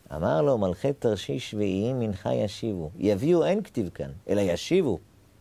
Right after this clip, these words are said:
יחזירו. אז כל הזה, ואת מה הם ישיבו? זה הדורונות שנתן יעקב. כל המתנות האלה, הכל, הכל יחזור. יחזור אלינו. אז הנה, עם הארץ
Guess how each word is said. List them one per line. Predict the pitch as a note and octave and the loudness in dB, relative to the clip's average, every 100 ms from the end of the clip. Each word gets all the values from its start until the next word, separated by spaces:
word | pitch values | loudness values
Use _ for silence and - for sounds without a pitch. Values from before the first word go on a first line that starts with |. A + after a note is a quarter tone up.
| _ _ _ - - | _ _ _ -20 -2
יחזירו. | F#2 D#2+ D3+ E3+ A#2 | -2 2 4 4 4
אז | F2+ | 2
כל | - D3+ G#3 | 2 4 4
הזה, | D3+ F#3+ C#3 | 6 4 4
ואת | B2+ B2 | 2 4
מה | |
הם | D3 | 4
ישיבו? | D#3 - B2 B2+ F3+ - - - - - | 2 2 0 2 0 -2 -16 -20 -16 -6
זה | F#2+ F#3+ A3+ | 2 4 6
הדורונות | F#3 F3+ D#3+ F3+ G#3+ | 4 4 4 4 4
שנתן | F#3+ D3+ B2+ B2+ | 2 0 0 0
יעקב. | B2+ A2+ G2+ E2+ D2+ C#2+ - | 2 2 2 0 -2 -6 -4
כל | - F#3 G#3 | 0 4 4
המתנות | G3 F3 E3 E3 D#3+ | 4 2 2 4 4
האלה, | D3+ D3 A2+ | 4 6 4
הכל, | G#2+ A2 G#2+ F#2+ | 4 4 2 0
הכל | G2+ E3+ F3+ | 0 2 2
יחזור. | C3+ G#2+ D#2+ - - _ _ _ - | 4 2 0 -8 -20 _ _ _ -4
יחזור | E2 F2+ F2+ | 0 2 2
אלינו. | F#2 F2 C2+ - - - - _ _ _ _ _ _ _ _ - - - _ _ _ - - _ _ - | 2 0 -4 -14 -20 -20 -20 _ _ _ _ _ _ _ _ -20 -20 -20 _ _ _ -20 -20 _ _ -14
אז | E2+ E2 | -10 -6
הנה, | D#3 G3+ B2 | -4 -2 0
עם | F#2+ | 0
הארץ | E2 C#3 E3+ - | 0 0 -2 -4